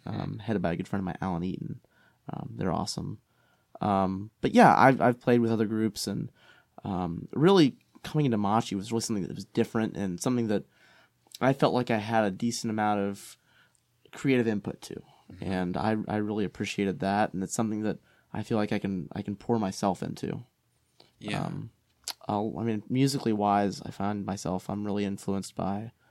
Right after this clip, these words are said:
Speaker 1: um, Steve Albini and, um, people like Trent Reznor, um, who really sonically, um, were able to transform sounds they heard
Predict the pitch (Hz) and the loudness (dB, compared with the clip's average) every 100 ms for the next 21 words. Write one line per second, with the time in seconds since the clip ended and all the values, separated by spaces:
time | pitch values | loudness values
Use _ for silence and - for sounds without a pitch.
0 | _ _ 82 82 90 - 113 107 104 95 | _ _ -8 -6 -6 -6 -2 0 0 0
1 | 104 101 107 101 156 - 98 92 50 - | -4 -4 -6 -8 -10 -6 -4 -2 -4 -4
2 | 50 92 98 120 - - 87 - - - | -6 -4 -6 -8 -8 -6 -6 -4 -6 -2
3 | 98 92 95 - _ _ - - _ - | -2 -4 -8 -10 _ _ -20 -20 _ -4
4 | 95 87 85 117 117 120 117 104 - 120 | -2 0 -2 0 2 4 4 2 2 4
5 | 120 117 110 104 - _ _ _ - - | 2 2 0 0 -6 _ _ _ -14 -6
6 | 104 90 82 82 117 _ _ - - 123 | -2 -2 -2 -4 -10 _ _ -8 -2 0
7 | 110 101 - 117 - 117 104 - 110 113 | 2 0 0 -2 -2 -4 -4 -2 0 0
8 | 110 98 - 117 113 110 | -2 -4 -2 2 4 2